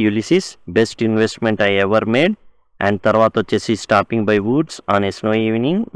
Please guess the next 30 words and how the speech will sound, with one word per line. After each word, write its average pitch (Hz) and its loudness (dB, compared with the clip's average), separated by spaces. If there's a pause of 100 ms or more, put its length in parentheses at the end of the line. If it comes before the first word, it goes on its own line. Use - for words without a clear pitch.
Night 101 -2
of 92 -4
the 170 6 (520)
Scorpion. 95 -2 (400)
ఇందులో 165 2
మనం 139 -2
Stopping 139 -2
by 151 4 (120)
Woods 143 -4 (140)
on 120 2
a - 0
Snowy 131 2 (120)
Evening 117 0
ఏదైతే 110 2
ఉందో, 104 -2 (120)
అది 104 0
మనం 110 0
నోట్స్ 107 -4
అనేది 101 -2
ఇప్పుడు 95 -6
మనం 117 -2 (400)
డిస్కస్ 139 0 (160)
చేస్తున్నాం. 95 0 (400)
అయితే 170 2 (140)
టోటల్ 170 0
పాఠ్యాంశాలు 143 2
ఉన్నటువంటి 123 -2
ప్లేలిస్ట్ 120 2
మీకు 110 0
ఇక్కడ 113 2